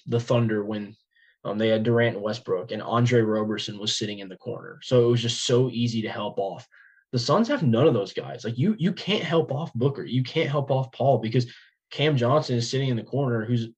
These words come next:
an automatic three-point shooter. So they, they have such a good mix of role players and then high-end talent that can carry you in the clutch. Like,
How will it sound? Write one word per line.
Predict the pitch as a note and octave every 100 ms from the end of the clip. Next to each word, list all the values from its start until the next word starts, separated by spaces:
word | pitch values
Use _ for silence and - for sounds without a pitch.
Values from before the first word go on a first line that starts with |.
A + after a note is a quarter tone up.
| -
an | A#2+
automatic | A#2 C3+ A#2+ A#2+ A2+
three-point | A2+ G#2+ - G2+ F#2+
shooter. | - - C#2
So | - A#2 - - - _ _ -
they, | B2+
they | A#2 C#3+
have | F#3 C#3+
such | D3 C3+
a | A#2
good | A#2 A#2+
mix | A#2+ B2
of | A2+ G#2
role | G#2+ A2
players | A2+ A2 A2 G#2+
and | G#2+
then | G#2 F#2+ _ _ _ _
high-end | - B2 B2 A#2 A2
talent | A2 A2 A#2 G#2+
that | G#2
can | G#2+
carry | G#2 A2 G#2+
you | G#2+
in | G2+
the | G2
clutch. | - A2 A2 A#2
Like, | A2+